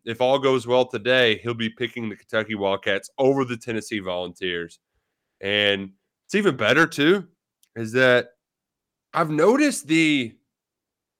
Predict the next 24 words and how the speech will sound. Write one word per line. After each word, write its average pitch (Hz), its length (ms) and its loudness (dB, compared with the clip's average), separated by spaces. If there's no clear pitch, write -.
as 180 260 2
the 190 100 -2
recruiting 175 540 0
calendar 175 540 0
has 135 260 -4
slightly 139 640 2
shifted 147 420 -2
up, 135 360 2
where 123 240 6
you 123 140 4
have 123 80 4
the 117 80 2
early 160 260 6
signing 139 400 2
period 131 560 0
and 104 140 -6
more 113 200 0
guys 120 300 6
are 110 80 -2
taking 117 380 -2
official 110 320 -4
visits 107 440 -4
in 92 140 -12
June, 110 580 -2